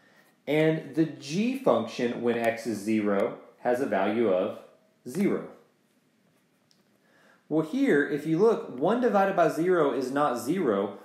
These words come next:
One divided by zero is undefined. So this quotient is undefined, 'cause anytime you divide by zero, you're gonna have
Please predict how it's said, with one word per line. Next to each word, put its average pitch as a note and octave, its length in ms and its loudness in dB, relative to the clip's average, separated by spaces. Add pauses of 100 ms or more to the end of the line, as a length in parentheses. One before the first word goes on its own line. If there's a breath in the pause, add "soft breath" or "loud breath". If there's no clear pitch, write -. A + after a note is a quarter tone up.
(100)
One F3 260 0
divided E3 340 4
by C3+ 140 2
zero C3 340 0
is A2 100 0
undefined. A#2+ 1000 -2
So A2 140 -2
this F3+ 200 -2
quotient E3+ 760 -2
is G#2+ 320 -6
undefined, D3 1160 0 (880 soft breath)
'cause A#2 160 -2
anytime D#3 480 -2
you A2 60 -4
divide G2 360 0
by F#2+ 160 0
zero, F#2 380 -2
you're F#2 140 -10
gonna F#2 200 -6
have F2+ 360 -4